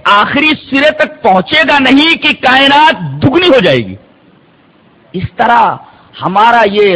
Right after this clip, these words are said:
خیالی جہاز مسلسل سفر میں رہے گا اور یہ کائنات کے آخری سرے تک کیا پہنچے گا، یہ تو کائنات کے بیچ ہی میں ہمیشہ رہے گا۔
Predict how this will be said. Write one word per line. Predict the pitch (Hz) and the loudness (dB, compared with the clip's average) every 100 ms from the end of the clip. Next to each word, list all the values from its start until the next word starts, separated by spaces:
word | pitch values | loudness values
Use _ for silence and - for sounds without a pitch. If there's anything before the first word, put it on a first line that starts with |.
| - | -2
خیالی | 165 196 214 226 | -2 2 2 0
جہاز | 170 156 160 220 233 180 123 - _ _ _ _ _ _ | -4 -2 0 2 2 0 -6 -20 _ _ _ _ _ _
مسلسل | 147 190 277 262 254 311 302 247 180 - | -8 -4 -2 -2 -2 0 0 0 -4 -4
سفر | 196 - 277 | -4 0 0
میں | 285 254 | 0 0
رہے | 202 185 | 0 0
گا | 160 202 269 302 - - - | 2 2 2 0 -4 -20 -6
اور | 208 247 294 247 147 - 185 | 0 2 2 2 -2 -6 -4
یہ | 233 | -2
کائنات | - - 196 214 214 214 277 294 302 - - | -2 -2 -2 0 0 2 2 2 -2 -10 -8
کے | 294 285 | -2 0
آخری | - 240 202 277 294 | 2 2 0 0 0
سرے | 285 - 254 277 285 | -2 -4 -2 0 0
تک | 285 285 - - - _ - | 0 -4 -4 -18 -20 _ -6
کیا | 208 226 - - | 0 0 0 0
پہنچے | 226 226 269 247 202 | 0 0 0 0 2
گا، | 214 254 269 - - | 2 2 0 -4 -8
یہ | 185 233 | -2 0
تو | 233 277 | 2 0
کائنات | - 226 220 233 240 262 196 - | 0 0 0 2 2 0 -2 -4
کے | 277 | -4
بیچ | 190 233 233 - | -2 -2 -2 0
ہی | 240 277 | 2 2
میں | 339 | 2
ہمیشہ | 311 262 226 170 | 2 2 2 0
رہے | 143 113 | 0 -2
گا۔ | 90 | -6